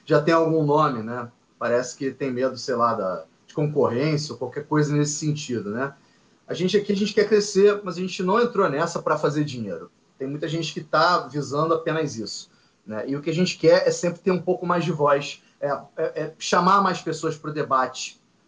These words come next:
é poder fazer os tricolores se engajarem. Porque o discurso da mídia já tá muito mofado. A gente não aguenta mais ouvir as mesmas coisas, completamente descolado da realidade e atendendo interesses que não são os nossos.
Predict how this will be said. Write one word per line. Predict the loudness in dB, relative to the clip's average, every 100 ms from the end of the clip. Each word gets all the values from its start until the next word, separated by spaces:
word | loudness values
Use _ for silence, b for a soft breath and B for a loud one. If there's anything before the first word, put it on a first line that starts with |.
| -10
é | -6
poder | 0 4 6 4
fazer | 2 0 0
os | -4 -6
tricolores | -8 -4 0 -2
se | -4
engajarem. | -4 -4 -4 -6 -8 -10 _ _ _ _
Porque | -6 -6 -2 0 2 2
o | 0
discurso | -4 -8 -6 -2
da | -2
mídia | 2 0 0
já | -4
tá | -2 -2
muito | -4 -6
mofado. | -6 -4 -4 -6 -12 _ _ -16
A |
gente | -12 -2
não | 0
aguenta | 0 0 0
mais | 0 0
ouvir | -2 -2
as | -4
mesmas | -6 -12 -16
coisas, | -10 -4 -4 -4 -16 b b
completamente | -2 2 2 2 0 -2
descolado | -4 2 4 4
da | 2
realidade | 0 0 0 0 2 0
e |
atendendo | -2 -2 -2
interesses | -2 -2 -2 -4 -6
que | -6
não | -6
são | -4 -4
os | -4
nossos. | -8 -14 -20